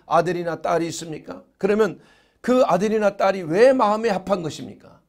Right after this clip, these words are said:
그것은 다른 게 아니죠. 부모를 공경하고 부모의 뜻을 잘 헤아려서 그 뜻을 잘 순종하고 받드는 자예요. 그리고 부모의 뜻을 잘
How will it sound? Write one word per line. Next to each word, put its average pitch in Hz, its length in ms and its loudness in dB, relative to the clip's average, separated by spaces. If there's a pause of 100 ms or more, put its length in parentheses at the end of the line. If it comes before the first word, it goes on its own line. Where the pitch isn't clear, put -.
(180)
그것은 139 400 -6
다른 120 280 -4
게 113 120 -4
아니죠. 95 440 -12 (420)
부모를 113 460 -6
공경하고 101 760 -10 (420)
부모의 139 480 -2
뜻을 127 380 -10
잘 - 160 -16 (400)
헤아려서 147 680 -8 (460)
그 190 320 2
뜻을 190 340 -4
잘 - 120 -16 (220)
순종하고 165 760 -4
받드는 135 540 -6
자예요. 110 320 -8 (480)
그리고 240 360 6 (1400)
부모의 123 500 0
뜻을 123 380 -8
잘 185 440 -2